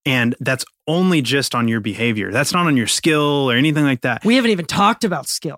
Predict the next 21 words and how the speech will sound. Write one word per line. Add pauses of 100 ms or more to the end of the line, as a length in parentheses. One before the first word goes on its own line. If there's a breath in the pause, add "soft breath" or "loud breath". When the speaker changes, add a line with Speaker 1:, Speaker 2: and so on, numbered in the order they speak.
Speaker 2:
Skill
is
Speaker 1:
Yeah.
Speaker 2:
not
something
that
we've
even
Speaker 1:
Skill,
Speaker 2:
brought
up.
Speaker 1:
dude,
some
of
the
best,
most
creative,
best
songs
you've